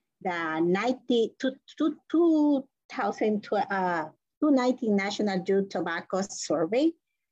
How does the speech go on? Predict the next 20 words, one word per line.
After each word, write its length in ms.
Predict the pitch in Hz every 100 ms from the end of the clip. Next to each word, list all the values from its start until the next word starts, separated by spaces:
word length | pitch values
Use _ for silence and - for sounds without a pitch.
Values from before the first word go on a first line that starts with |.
| _ _ 196
uh, 340 | 185 175 170 -
in 280 | 208 185 185
middle 460 | 208 262 240 202 208
and 180 | 180 170
high 300 | 170 190 220
school 580 | 220 _ 196 190 202 208 -
students, 720 | - 220 202 214 226 - _ _ _ _ _ _ -
and 220 | 214 202
that 220 | 196 190 - _
the 160 | 175 165 _ -
top, 340 | 285 302 311 330 -
uh, 440 | 190 180 170 151 156 _ -
reason 500 | 247 294 - 185 190
for 200 | - 175 -
try, 320 | 208 208 214 508 _ -
uh, 340 | 185 170 165 -
e-cigarette 800 | 254 262 240 226 196 185 196 208 -
is 260 | 208 202 - 214
a 80 | 208 -
curiosity. 840 | 196 180 180 190 - 165 135